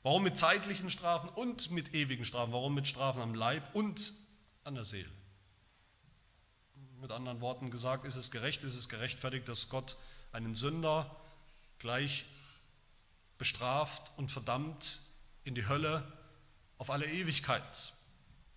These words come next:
Dass er eben körperliche und, und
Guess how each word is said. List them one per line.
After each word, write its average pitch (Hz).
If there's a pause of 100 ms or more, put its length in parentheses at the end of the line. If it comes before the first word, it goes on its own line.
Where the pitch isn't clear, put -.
(1700)
Dass 117
er 117
eben 117
körperliche 170
und, 139
und 131